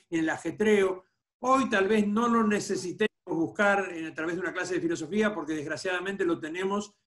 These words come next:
alrededor, ¿no? Es decir, de nuestras ciudades, alrededor, con, con la pandemia que estamos sufriendo.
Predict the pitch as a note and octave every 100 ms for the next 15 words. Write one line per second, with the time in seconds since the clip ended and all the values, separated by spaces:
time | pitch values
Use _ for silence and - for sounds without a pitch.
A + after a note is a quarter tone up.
0 | - D3+ D#3+ D#3 E3 F#3+ D3+ D3 A#3 G#3
1 | - F#3+ E3 D#3+ D#3+ C#3+ C#3 - F3 F#3
2 | F3+ F#3+ F#3+ _ _ C#3+ D3 D3+ C#3+ E3
3 | D3+ D3 D#3 D3 C#3+ D3 E3 E3+ C#3+ D3
4 | D#3 F3 F#3+ A#3 F3+ C3+